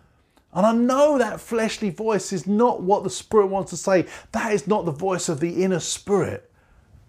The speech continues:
Well, there's a confession you can make. It comes from two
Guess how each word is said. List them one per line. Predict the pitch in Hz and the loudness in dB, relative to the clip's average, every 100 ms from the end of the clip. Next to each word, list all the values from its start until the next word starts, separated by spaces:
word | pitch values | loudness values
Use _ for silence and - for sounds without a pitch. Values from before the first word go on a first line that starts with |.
| _ | _
Well, | 180 | 4
there's | 190 170 | 4 4
a | |
confession | - 160 - 196 - - 131 | -4 -6 -4 -4 -4 -4 -4
you | 113 | -4
can | 120 | -4
make. | 117 107 98 - - _ _ - | -2 -4 -6 -12 -20 _ _ -14
It | - | 0
comes | 190 165 | 0 0
from | 160 | -2
two | 156 - 196 185 175 | -2 2 4 4 0